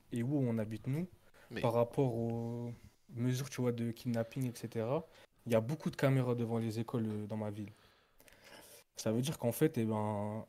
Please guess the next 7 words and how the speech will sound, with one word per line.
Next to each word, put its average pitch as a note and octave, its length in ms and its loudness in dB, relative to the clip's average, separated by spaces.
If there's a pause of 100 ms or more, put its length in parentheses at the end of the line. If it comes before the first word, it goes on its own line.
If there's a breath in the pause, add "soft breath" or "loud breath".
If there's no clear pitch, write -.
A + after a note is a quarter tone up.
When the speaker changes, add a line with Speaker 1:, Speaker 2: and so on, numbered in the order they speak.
(120)
Speaker 2:
Mais A#2+ 360 -4
Speaker 1:
sur, A2+ 420 -2
euh, G#2+ 300 -2 (540 soft breath)
ouais. C#3 160 8 (720 soft breath)
Speaker 2:
Mais A#2+ 180 -2 (240)
ton B2 220 2
oncle, G#3+ 340 2